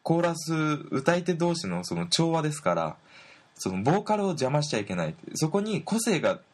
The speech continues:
出ちゃいけないんですね。けれども、ソウルを失っちゃいけない。これは難しいんですね。本当に、本当にだから、まあ、職人みたいな、あの、世界なんですけれども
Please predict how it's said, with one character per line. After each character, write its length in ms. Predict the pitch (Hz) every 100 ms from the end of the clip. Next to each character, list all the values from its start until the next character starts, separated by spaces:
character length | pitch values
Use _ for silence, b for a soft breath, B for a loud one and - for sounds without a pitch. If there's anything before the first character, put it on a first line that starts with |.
| _ -
出 180 | 135 190
ち 100 | 151
ゃ 40 |
い 80 | 90
け 100 | 139
な 100 | 160
い 40 |
ん 40 | 90
で 80 |
す 100 | 76
ね。 260 | 78 80 160 - _ _ _ _ _ _ - - -
け 120 | 254
れ 100 | 254
ど 120 | 156
も、 340 | 156 190 104 - - _ _ _ _ _ _
ソ 260 | - 233 247
ウ 40 |
ル 100 | 131
を 60 | 90
失 220 | 87 104
っ 60 | 92
ち 120 | 98
ゃ 40 |
い 40 | 85
け 120 | 85
な 80 | 71
い。 80 | - -
こ 120 | -
れ 60 | 151
は 40 |
難 280 | 131 143 196
し 80 | 196
い 20 |
ん 40 | 190
で 100 | 151
す 80 | 139
ね。 260 | 135 127 B B B B -
本 180 | 165 165
当 120 | 160
に、 320 | 156 151 143 - _ B B B _
本 180 | 160 196
当 80 | 202
に 80 | 202
だ 100 | 202
か 80 |
ら、 60 | 131
ま 180 | 123 110
あ、 60 |
職 260 | 98 147 196
人 180 | 196 190
み 80 | 185
た 100 | 120
い 60 |
な、 220 | 90 85 - _ _ _ _ - -
あ 200 | 104 98
の、 160 | 92
世 140 | 92 117
界 160 | 104
な 100 | 85
ん 80 | 78
で 60 | 78
す 80 | -
け 100 | 85
れ 80 |
ど 100 | 82
も 220 | 80 80